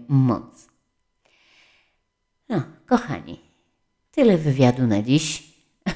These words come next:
<laughs> Trochę się odkryłam po raz kolejny, poplotkowałam na swój temat. E, ale myślę, że każdy z nas może spróbować odpowiedzieć na, na te pytania. One nie są łatwe, ale też,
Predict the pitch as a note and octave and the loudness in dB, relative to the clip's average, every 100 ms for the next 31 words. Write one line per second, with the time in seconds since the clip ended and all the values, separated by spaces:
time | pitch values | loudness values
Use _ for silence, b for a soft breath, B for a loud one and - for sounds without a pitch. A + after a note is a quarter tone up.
0 | - A3 - G#3+ - - - - _ F3+ | -2 -4 -2 -6 -6 -8 -20 -20 _ -2
1 | D3+ D3 D3 G#2+ - - C#3+ D3 D3 D3 | 2 2 0 -10 -12 -2 2 2 2 -2
2 | - C3+ A#2+ A#2 - C3+ C#3 C3+ C3 C3 | -4 -2 -2 -6 -4 0 2 2 0 -4
3 | _ _ - B2 C3+ - C3+ C3 B2 A#2+ | _ _ -16 -14 -14 -16 -14 -8 -4 -4
4 | A#2+ - C#3 - B2+ B2 - _ B B | -6 -10 -10 -8 -8 -8 -12 _ B B
5 | B B B B - C#3+ B2+ B2 _ - | B B B B -10 -10 -10 -14 _ -8
6 | - F4 - C4+ A#3+ A#3+ F3+ D#3 D3 E3 | -2 -2 0 2 2 0 -6 -4 -4 0
7 | F3 D3 - - B2+ C3 - - C#3 B2+ | 2 2 -2 -8 -8 -8 -14 -10 -8 -8
8 | B2+ C3+ - C3 B2+ B2+ - C3 A#2+ A#2 | -8 -12 -8 -8 -8 -12 -14 -10 -10 -10
9 | A2+ A#2+ B2 - B2+ B2 - A2 G2+ C3 | -10 -8 -8 -8 -14 -16 -10 -8 -8 -12
10 | - _ _ _ _ _ _ - E3+ F3+ | -16 _ _ _ _ _ _ -4 0 2
11 | E3 D3 D3 C3 B2 A#2+ - C3+ E3 D#3+ | 2 0 0 -2 -2 -8 -10 -8 -8 -10
12 | _ _ _ _ A#3 C#4 C#4+ - G3 - | _ _ _ _ -8 -4 -4 -6 -8 -8
13 | - - | -14 -18